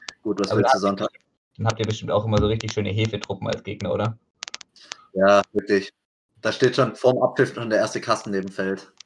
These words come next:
Speaker 2: Ja, ja.
Speaker 1: Dings, wir sind ja echt eine relativ junge Mannschaft, also ich glaub, sechs, sieben Leute allein aus der letztjährigen A-Jugend, dann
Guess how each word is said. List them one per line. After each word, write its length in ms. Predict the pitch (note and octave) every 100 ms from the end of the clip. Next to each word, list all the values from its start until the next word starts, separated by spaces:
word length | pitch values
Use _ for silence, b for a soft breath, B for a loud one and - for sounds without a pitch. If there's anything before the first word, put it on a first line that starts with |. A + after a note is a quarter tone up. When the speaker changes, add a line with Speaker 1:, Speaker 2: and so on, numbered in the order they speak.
| - -
Speaker 2:
Ja, 160 | G2+ G2
ja. 320 | F#2+ F#2+ G#2+ - _ - - - B2+
Speaker 1:
Dings, 220 | A#2 G#2+
wir 100 | B2+
sind 100 | A#2 B2
ja 80 |
echt 220 | A#2 B2 B2
eine 120 | G#2+
relativ 240 | A#2 G#2+ - -
junge 240 | A2 G#2+
Mannschaft, 340 | G2+ F#2+ G2
also 140 | F2 G2
ich 60 |
glaub, 280 | - F#2 - - _ _ _ _ -
sechs, 240 | G#2+ G#2 -
sieben 220 | A#2 A2+
Leute 320 | A2 G#2+ G2
allein 280 | G2+ G#2 G2+
aus 120 | G2
der 100 | G2
letztjährigen 420 | G2+ - G#2 G2
A-Jugend, 640 | - A2 A#2 A#2 A#2+ A2+ B B B _ _ - -
dann 300 | F#2+ F#2+ F#2+